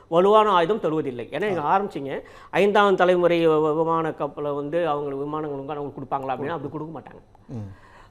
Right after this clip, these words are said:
Speaker 1: ஒரு போர்ல
Speaker 2: வாய்ப்பு இல்ல.
Speaker 1: சமநிலை மாறுகிற அளவுக்கு, பாதிக்கிற அளவுக்கு சைனா நடந்து கொள்ளாது.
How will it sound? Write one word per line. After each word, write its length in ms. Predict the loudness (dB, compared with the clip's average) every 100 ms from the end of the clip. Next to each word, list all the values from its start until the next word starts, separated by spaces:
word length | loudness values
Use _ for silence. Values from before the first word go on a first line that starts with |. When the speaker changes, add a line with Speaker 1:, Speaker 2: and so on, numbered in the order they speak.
| -14
Speaker 1:
ஒரு 160 | -12 -12
போர்ல 160 | -8 4
Speaker 2:
வாய்ப்பு 320 | 10 10 10
இல்ல. 240 | 4 4
Speaker 1:
சமநிலை 720 | 4 2 4 6 6 6 6
மாறுகிற 460 | 4 2 4 4 2
அளவுக்கு, 540 | 2 2 2 2 0
பாதிக்கிற 440 | -2 -2 -2 -2 -4
அளவுக்கு 480 | -4 -4 -4 -6
சைனா 200 | -8 -8
நடந்து 380 | -6 -8 -8 -10
கொள்ளாது. 320 | -12 -14 -18